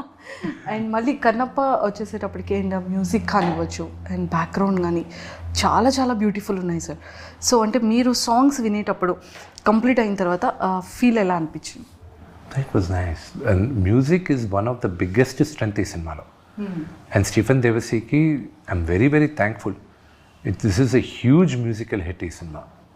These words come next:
Speaker 2: And that will be, ఎలాగా దీనికి ముందు కన్నప్ప మంచి మ్యూజికల్ హిట్ అయిందో, ఇది కూడా అంత పెద్ద హిట్ అవుతుందని నమ్మకం నాకుంది. And రిలీజ్ అయిన సాంగ్స్ అని,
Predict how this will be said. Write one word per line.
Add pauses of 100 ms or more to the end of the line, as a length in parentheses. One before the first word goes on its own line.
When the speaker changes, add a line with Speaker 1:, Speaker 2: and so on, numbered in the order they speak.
(140)
Speaker 2:
And
that
will
be,
ఎలాగా
దీనికి
ముందు
కన్నప్ప
మంచి
మ్యూజికల్
హిట్
అయిందో, (640)
ఇది
కూడా
అంత
పెద్ద
హిట్
అవుతుందని
నమ్మకం
నాకుంది. (280)
And
రిలీజ్
అయిన
సాంగ్స్
అని,